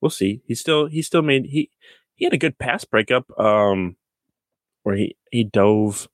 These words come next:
I think he dove and, and broke up the pass. So there's some, there's some things to be excited about with him still, but rookie struggles, Ed Ingram, rookie struggles, like,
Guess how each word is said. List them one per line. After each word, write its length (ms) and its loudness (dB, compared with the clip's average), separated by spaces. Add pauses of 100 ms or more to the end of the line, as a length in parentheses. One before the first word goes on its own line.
I 80 -8
think 140 -2
he 60 -2
dove 360 2
and, 200 -2
and 240 -8
broke 220 -2
up 80 -4
the 80 -14
pass. 320 -2
So 320 0
there's 160 0
some, 240 -2 (520)
there's 140 2
some 360 0 (200)
things 260 2
to 80 0
be 280 2 (1160)
excited 400 0
about 240 4
with 140 0
him 180 -2
still, 280 2
but 160 2 (1120)
rookie 260 2
struggles, 540 2
Ed 140 4
Ingram, 280 2
rookie 240 0
struggles, 720 -2
like, 180 -2